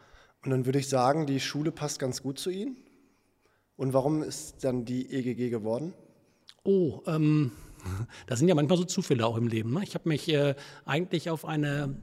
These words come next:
Speaker 2: Stelle beworben im Staatsdienst, an meiner alten Schule, wo ich gewesen bin. Ich war in Wesel an der Gesamtschule und da war die Stelle des Oberstufenkoordinators frei. Und dann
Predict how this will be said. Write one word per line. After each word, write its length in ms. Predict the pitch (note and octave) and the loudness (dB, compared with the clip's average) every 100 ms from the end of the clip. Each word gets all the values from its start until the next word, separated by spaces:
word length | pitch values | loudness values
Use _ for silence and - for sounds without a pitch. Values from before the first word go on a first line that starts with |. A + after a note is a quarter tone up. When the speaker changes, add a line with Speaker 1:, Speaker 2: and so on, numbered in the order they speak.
| - | -10
Speaker 2:
Stelle 320 | - - D3+ C#3 | -6 0 2 2
beworben 420 | B2+ C3 C#3 C#3 | 0 0 -2 -4
im 100 | A#2 | -6
Staatsdienst, 540 | - F3+ - G3 F3 | -4 -4 0 0 2
an 80 | D3+ | 4
meiner 260 | E3+ D#3 C3+ | 4 4 2
alten 260 | F3+ G#3 | 0 0
Schule, 280 | - F#3+ F#3 | 0 -2 0
wo 80 | F#3 | 0
ich 140 | E3 | 0
gewesen 380 | F3 E3 E3 F3 | 0 0 0 0
bin. 140 | E3+ | 0
Ich 140 | D3+ - | -2 0
war 80 | C3 | 0
in 140 | A#2+ | 2
Wesel 260 | C#3 E3 E3+ | 2 2 2
an 120 | D3+ | 0
der 100 | C#3+ | 0
Gesamtschule 640 | C3+ D#3+ - E3 D#3 D#3+ - - _ _ _ - | 0 -2 0 2 4 2 -2 -20 _ _ _ -2
und 180 | C3+ C3 | 2 2
da 80 | A#2 | 2
war 80 | A2+ | 0
die 80 | A#2 | -2
Stelle 420 | - B2 B2+ B2+ - - - - | 0 2 2 0 -6 -18 -18 -6
des 340 | A2+ - - - | -4 -4 -6 -2
Oberstufenkoordinators 1000 | E3+ F#3 G3+ F3 F#3 F3 E3 E3+ E3+ - | 0 0 0 -4 -2 0 0 0 -4 -6
frei. 400 | - D#3+ D#3+ D#3+ F#3+ | -2 0 0 -2 -6
Und 440 | C#3 C#3+ C3+ C3 | -4 -2 -4 0
dann 320 | D3 E3 F3 | 2 2 0